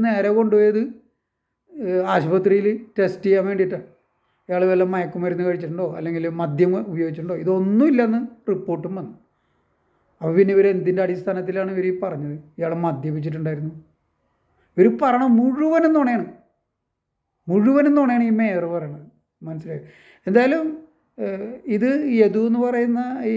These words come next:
ചെറുപ്പക്കാരൻ ഈ, ഏഹ്, കമ്മ്യൂണിസം അല്ലെങ്കിൽ പിണറായിസം, പിണറായിസമാണല്ലോ ഇപ്പൊ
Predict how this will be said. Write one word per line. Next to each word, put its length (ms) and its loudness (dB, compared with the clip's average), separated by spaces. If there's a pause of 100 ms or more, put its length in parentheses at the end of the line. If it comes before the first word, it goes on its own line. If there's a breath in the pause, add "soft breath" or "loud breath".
ചെറുപ്പക്കാരൻ 600 -2 (2250)
ഈ, 140 4 (340)
ഏഹ്, 340 -4 (420)
കമ്മ്യൂണിസം 680 2
അല്ലെങ്കിൽ 360 0
പിണറായിസം, 720 0 (720 loud breath)
പിണറായിസമാണല്ലോ 680 0
ഇപ്പൊ 140 -2